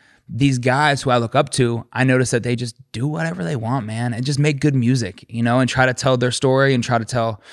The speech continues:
a story that people can relate to. And that's what it's about.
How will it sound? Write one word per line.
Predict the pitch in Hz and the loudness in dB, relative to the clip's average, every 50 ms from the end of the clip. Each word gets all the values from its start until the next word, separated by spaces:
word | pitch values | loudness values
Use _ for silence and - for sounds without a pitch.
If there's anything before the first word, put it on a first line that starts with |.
| - - - - - - - - _ _ _ _ _ _ _ _ - | -20 -20 -20 -20 -20 -20 -20 -20 _ _ _ _ _ _ _ _ -10
a | 139 | -8
story | - - 139 131 139 | -6 -2 -2 0 0
that | 131 117 - | 0 0 0
people | 143 135 131 | 0 0 0
can | 131 117 | 0 0
relate | 110 110 120 127 117 | 2 2 2 2 2
to. | - 160 160 165 147 107 - _ _ _ _ _ _ _ _ _ _ _ _ - | 2 2 2 2 0 -4 -10 _ _ _ _ _ _ _ _ _ _ _ _ -4
And | - 139 | 0 2
that's | 147 151 139 | 2 4 4
what | 175 | 2
it's | 156 135 | 0 0
about. | 123 143 147 135 87 | 0 0 -2 -2 -4